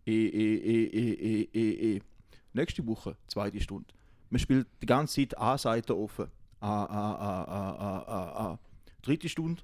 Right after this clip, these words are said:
kommt er nicht. Vierte Stunde kommt er auch nicht. Läutet den Musiklehrer an, sagt, «Du, was ist los? Wieso kommst du nicht mehr?» «Hey, sorry, keine Zeit. Gigs, Gigs, Gigs.»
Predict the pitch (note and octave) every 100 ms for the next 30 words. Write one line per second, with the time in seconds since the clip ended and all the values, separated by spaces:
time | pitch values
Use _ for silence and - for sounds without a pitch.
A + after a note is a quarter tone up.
0 | - F3 B2+ G2 - - - - - B2
1 | B2 A#2+ - D3+ - - D#3 C3 E3 B2
2 | A#2 - A#2 A2 G#2 A#2 C3+ F3 C#3 D#3
3 | C3+ C#3 F3 - - - A2 C3+ A#2+ A#2
4 | C#3+ F#3+ D3 A2+ - D3+ D3+ F3 F3 -
5 | - - C3 G2+ - C3 C3+ - A#2+ -
6 | D#3+ D3 - C#3 D#3+ - - C#3 - -
7 | E3 - - -